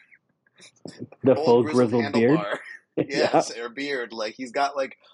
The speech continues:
Speaker 2: almost like a reddish peach fuzz, like, you know, <laughs> like he's still maturing. This is, is young Jimmy Miller, folks. And, and speaking of young, I mean, Matt Wyman, I know he made that random return for whatever reason during the pandemic to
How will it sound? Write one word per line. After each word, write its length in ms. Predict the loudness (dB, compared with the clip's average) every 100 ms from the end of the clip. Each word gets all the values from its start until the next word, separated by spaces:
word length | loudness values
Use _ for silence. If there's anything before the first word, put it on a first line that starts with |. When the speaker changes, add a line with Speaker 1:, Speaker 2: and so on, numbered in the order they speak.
| -6
Speaker 2:
almost 380 | -4 -4 -8 -4
like 160 | -4
a 100 | -4
reddish 480 | -6 -6 -6 -8 -10 -14
peach 260 | -14 -12
fuzz, 300 | -4 -4 -4 -6
like, 220 | -6 -6
you 80 | -6
know, 220 | -6 -6 _ _ _ _ -20 -20 _ _ _ _ _ _ _ _
<laughs> 1080 | -20 _ _ -16 -16 _ -14 _ -18 -14 -6
like 140 | -4 -4
he's 160 | -6
still 200 | -2 -2
maturing. 520 | -2 -4 -2 -2 -2
This 160 | -4 -6
is, 160 | -8 -10
is 180 | -8
young 240 | -4 -4 -4
Jimmy 280 | -6 -6 -4
Miller, 280 | -2 -2
folks. 360 | -4 -6 -6 -12 _ -16 -4
And, 180 | -4 -2
and 140 | -8 -8
speaking 340 | -10 -10 -6
of 100 | -6
young, 280 | -2 -2 -2
I 20 |
mean, 260 | -6 -8 -10 _ _ _ _
Matt 400 | -8 -2 -2 0
Wyman, 360 | -2 -2 -2 -6
I 80 |
know 160 | -4 -4
he 140 | -6
made 260 | -6 -4 -2
that 140 | -2 -2
random 320 | -6 -6 -10
return 400 | -10 -8 -8 -8
for 140 | -8
whatever 320 | -6 -4 -4
reason 360 | -6 -6 -6 -6
during 200 | -6 -6
the 80 | -8
pandemic 580 | -10 -8 -6 -6 -8 -10
to 320 | -10 -10 -10